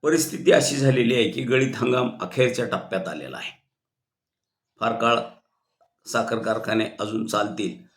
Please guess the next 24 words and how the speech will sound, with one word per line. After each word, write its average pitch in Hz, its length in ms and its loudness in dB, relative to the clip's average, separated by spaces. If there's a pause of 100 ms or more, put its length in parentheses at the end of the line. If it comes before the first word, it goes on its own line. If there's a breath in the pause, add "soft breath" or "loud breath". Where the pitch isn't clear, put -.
अशी 104 260 -4
अवस्था 104 440 -2
आज 107 200 -2
राहिलेली 101 500 -6
नाही. - 180 -14 (880)
जिल्ह्यातील 127 540 2
बहुतांशी 120 580 2
साखर 120 340 -2
कारखान्यांनी 107 680 -2 (260 loud breath)
तीन 131 200 0
हजाराच्या 113 640 2
आत 101 340 -2 (460)
दर 117 240 2
देण्याची 110 460 -4
मानसिकता 101 520 -8
ठेवली 98 380 -6
असल्याचं 90 440 -8
समोर 98 320 -6
येत 87 220 -10
आहे. - 260 -18 (480)
त्यामध्ये 123 580 0 (180)
बहुतांशी 120 580 0
साखर 110 360 0
कारखान्याने 98 680 -4